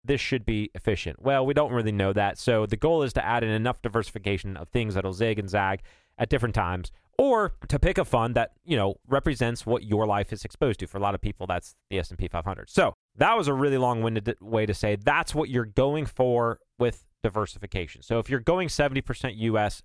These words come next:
and thirty percent international, you're just trying to smooth out the volatility in your account. That means that you will never achieve the quoted return that you see on,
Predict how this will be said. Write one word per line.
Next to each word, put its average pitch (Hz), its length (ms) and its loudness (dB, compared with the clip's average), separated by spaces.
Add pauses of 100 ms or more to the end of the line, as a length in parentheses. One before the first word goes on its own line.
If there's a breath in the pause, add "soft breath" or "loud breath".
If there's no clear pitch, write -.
and 95 100 -10
thirty 156 320 0
percent 131 380 -2
international, 101 720 -2 (400 soft breath)
you're 123 160 0
just 185 380 -2
trying 151 360 0
to 131 140 -2
smooth 147 880 0
out 117 300 0
the 107 80 -4
volatility 117 760 0 (420)
in 139 240 2
your 135 220 2
account. 131 440 -2
That 131 180 0
means 143 200 0
that 147 120 -2 (320)
you 127 220 0
will 143 180 2
never 147 640 2
achieve 127 800 -4 (520)
the 120 480 -2 (200)
quoted 170 400 2
return 151 440 -2
that 131 100 -2
you 123 100 -4
see 135 300 -2
on, 104 240 0